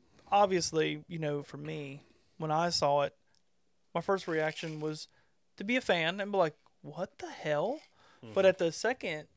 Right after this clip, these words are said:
Speaker 1: my, my, my second thought was, "All right, something's going on."
Speaker 2: Yeah.
Speaker 1: There, there's a reason, 'cause they do not do
Speaker 2: But
Speaker 1: this kind
Speaker 2: my
Speaker 1: of stuff.
Speaker 2: first,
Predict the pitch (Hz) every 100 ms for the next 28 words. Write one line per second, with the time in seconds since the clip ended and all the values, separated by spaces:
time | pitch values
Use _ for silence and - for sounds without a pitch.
0 | _ _ _ _ _ - 185 170 165 165
1 | 151 156 - 180 160 - 147 147 147 147
2 | - _ _ - 143 143 135 - 170 151
3 | 143 135 135 135 139 - _ - - -
4 | 107 - 202 196 196 190 165 165 156 147
5 | 160 147 160 156 151 151 143 143 143 131
6 | 127 127 120 - 143 139 113 - - -